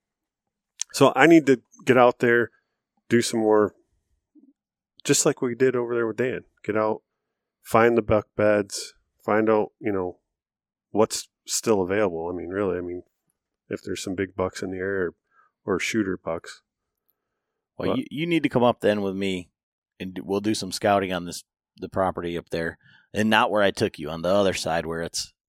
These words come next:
Speaker 2: because the thing is, when we went, I went with John, I, I took my brother-in-law, and granted, my brother-in-law and I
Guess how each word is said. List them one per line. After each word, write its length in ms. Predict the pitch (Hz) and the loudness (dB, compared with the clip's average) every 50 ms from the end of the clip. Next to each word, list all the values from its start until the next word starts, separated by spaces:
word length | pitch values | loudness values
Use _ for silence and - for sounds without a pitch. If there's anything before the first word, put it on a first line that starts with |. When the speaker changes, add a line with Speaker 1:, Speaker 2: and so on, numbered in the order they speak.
| _ _ | _ _
Speaker 2:
because 280 | - - - 117 110 - - - - - - - - _ _ _ _ _ _ | -8 -4 -4 -4 -4 -4 -10 -18 -20 -20 -20 -20 -20 _ _ _ _ _ _
the 80 | 156 | 0
thing 180 | - 220 220 196 | 2 4 4 6
is, 160 | 156 135 117 120 | 6 6 6 6
when 160 | 120 117 113 | 4 4 4
we 140 | 113 113 113 | 2 0 0
went, 220 | 107 113 110 90 | 0 0 0 0
I 40 | 110 | 0
went 180 | 113 110 95 | 0 -2 -4
with 100 | 67 85 | -6 -8
John, 420 | 90 104 101 95 92 87 87 85 - _ _ _ _ | -6 -2 -2 0 0 -2 -4 -6 -12 _ _ _ _
I, 220 | - 92 78 57 78 | -6 -4 -4 -2 -2
I 40 | |
took 180 | 98 - 123 - | -4 -4 -4 -4
my 80 | 98 90 | -4 -4
brother-in-law, 680 | 82 98 104 95 85 85 82 80 78 80 82 92 95 - - | -2 0 0 0 -2 -4 -6 -8 -8 -8 -8 -10 -12 -12 -8
and 220 | - 117 113 - - 101 107 - - | -6 -4 -4 -6 -8 -10 -14 -10 -4
granted, 240 | 131 147 131 117 107 | 0 0 2 2 0
my 120 | 104 104 | 0 0
brother-in-law 580 | 101 117 110 107 104 95 95 95 95 95 95 92 | 0 2 2 2 2 2 0 0 0 0 0 0
and 100 | 90 92 | 0 0
I 360 | 92 90 90 87 90 90 - | 0 0 -2 -4 -6 -8 -14